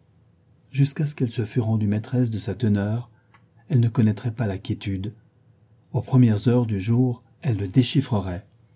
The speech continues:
Nombreuses étaient les heures, et si longues, qui devaient s'écouler encore. Elle frissonnait, elle se tournait, se retournait dans son lit. Elle enviait les dormeurs paisibles.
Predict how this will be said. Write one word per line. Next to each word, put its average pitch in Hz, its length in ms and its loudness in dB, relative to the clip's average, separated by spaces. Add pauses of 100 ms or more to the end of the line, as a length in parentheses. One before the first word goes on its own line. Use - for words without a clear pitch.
(840)
Nombreuses 98 640 2
étaient 92 200 -4
les 92 240 -2
heures, 92 400 -6 (320)
et 170 80 -2
si - 200 0
longues, 120 440 2 (360)
qui 139 100 0
devaient 117 220 4
s'écouler 107 460 -2
encore. 90 680 -6 (680)
Elle 104 180 -2
frissonnait, 101 720 0 (520)
elle - 140 -6
se - 120 -6
tournait, 113 640 2 (340)
se - 160 -4
retournait 120 500 4
dans 104 140 0
son 104 200 -4
lit. 98 300 -2 (580)
Elle 117 180 2
enviait 107 420 2
les 92 100 -2
dormeurs 92 460 -4
paisibles. 92 640 -4